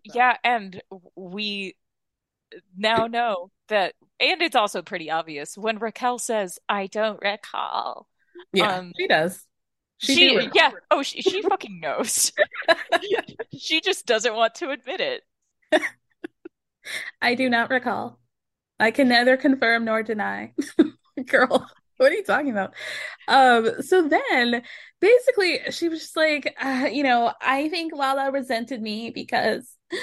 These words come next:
Speaker 1: sorry, my voice is shaking. I'm gonna take a breath.
Speaker 2: Which, girl, your voice is literally always shaking.
Speaker 1: Always. <laughs> "I think she resented me because she loved the attention that James gave her, and then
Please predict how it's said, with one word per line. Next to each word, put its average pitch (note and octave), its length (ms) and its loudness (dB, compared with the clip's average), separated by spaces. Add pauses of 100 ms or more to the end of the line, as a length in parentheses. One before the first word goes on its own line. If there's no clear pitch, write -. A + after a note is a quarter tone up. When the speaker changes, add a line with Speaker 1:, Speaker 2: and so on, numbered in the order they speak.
(600)
Speaker 1:
sorry, A3 260 2
my A#3+ 120 0
voice A3+ 200 2
is C4 100 -4
shaking. G3+ 260 0
I'm - 60 -4
gonna A3 160 -6
take G3+ 140 -2
a G#3 60 -2
breath. - 240 -8 (1600)
Speaker 2:
Which, - 340 -4 (1160)
girl, A3 540 -2 (640)
your B3 140 0
voice A#3+ 320 2
is C4+ 120 -10
literally A3+ 1000 -4 (360)
always A#3 560 6
shaking. A#3 420 0
Speaker 1:
Always. C#4 340 0
<laughs> - 260 -20 (2000)
"I C4 180 0
think C4 280 -4
she E4+ 160 -4
resented C#4 480 -4
me A3 140 -6
because B3 280 -2
she A#3+ 160 -4
loved G#3 220 -2
the B3+ 100 0
attention A3 480 -2
that G#3 120 -4
James G#3 300 -2
gave A3 280 0
her, A#3+ 220 -2
and A3+ 220 -4
then G3+ 220 -4